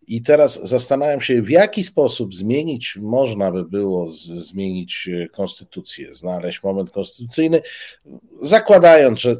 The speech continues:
z jakichś przyczyn powstaje nam te trzy-, trzysta trzy tam chyba głosy są potrzebne, e, e, w Sejmie. Powstaje nam taka grupa, mm, e, trzystu trzech, e, posłanek, posłów. No, to,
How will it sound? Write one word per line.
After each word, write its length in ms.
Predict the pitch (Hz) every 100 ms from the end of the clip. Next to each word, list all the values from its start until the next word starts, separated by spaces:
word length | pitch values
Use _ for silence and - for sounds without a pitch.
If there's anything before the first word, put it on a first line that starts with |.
| - _ _ _ 98 90
z 100 | -
jakichś 340 | 151 185 127 117
przyczyn 380 | - - 127 120
powstaje 500 | 110 - 135 127 110
nam 200 | 107 95
te 300 | 110 104 92 _
trzy-, 220 | - 104 92 _
trzysta 400 | - 139 120 123
trzy 320 | - - 117
tam 280 | 90 87 -
chyba 360 | - 90 85 80
głosy 500 | - 98 92 - 90
są 220 | - 90
potrzebne, 640 | 87 - 101 85 85 87 - - - - - -
e, 60 |
e, 640 | 95 95 98 85 95 98 92
w 60 |
Sejmie. 460 | - 107 90 85 90 110 -
Powstaje 480 | 151 - 156 143 117
nam 180 | 104
taka 280 | 95 101 95
grupa, 380 | 85 143 143 117 104 98
mm, 560 | 92 92 95 92 92 90 - - _ _
e, 640 | 85 92 95 95 92 90 85 92
trzystu 420 | - - 123 -
trzech, 600 | - - 127 107 - -
e, 260 | 98 95 92
posłanek, 600 | - 98 - 113 98 85 _
posłów. 520 | 175 156 - 139 120 _ _ _ _ _ _ _ _ -
No, 120 |
to, 120 | 151